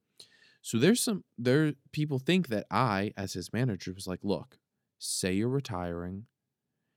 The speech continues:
then not only will you sell merch and maybe get another Tide commercial and just, like, you know, get a boost in social media,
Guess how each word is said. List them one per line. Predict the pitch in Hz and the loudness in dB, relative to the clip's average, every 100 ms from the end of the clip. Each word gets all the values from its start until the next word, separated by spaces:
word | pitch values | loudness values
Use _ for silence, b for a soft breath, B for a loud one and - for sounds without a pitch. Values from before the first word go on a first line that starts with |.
| _ - | _ -6
then | 101 95 | -2 2
not | 110 123 - | 2 2 2
only | 120 113 92 | 2 2 0
will | 92 | -2
you | 90 90 | -4 -2
sell | - 92 92 | -2 -2 -2
merch | 95 107 107 113 - - - _ b b b b - | 0 2 2 0 -6 -14 -16 _ b b b b -10
and | 95 90 90 87 87 | -4 -4 -4 -4 -6
maybe | 87 90 95 | -6 -6 -6
get | 95 92 | -4 -4
another | 90 90 - | -4 -6 -10
Tide | - 98 92 | -4 -2 -2
commercial | - 92 87 92 90 90 85 | -4 -6 -4 -4 -4 -4 -6
and | 92 85 | -10 -10
just, | 85 - - | -12 -12 -12
like, | 85 90 - | -12 -12 -14
you | - | -12
know, | 87 | -10
get | 98 95 | -4 -4
a | |
boost | 85 87 87 - | -4 -8 -8 -10
in | 90 | -12
social | - 90 - 90 | -8 -10 -8 -8
media, | 87 90 90 90 87 | -8 -6 -6 -6 -8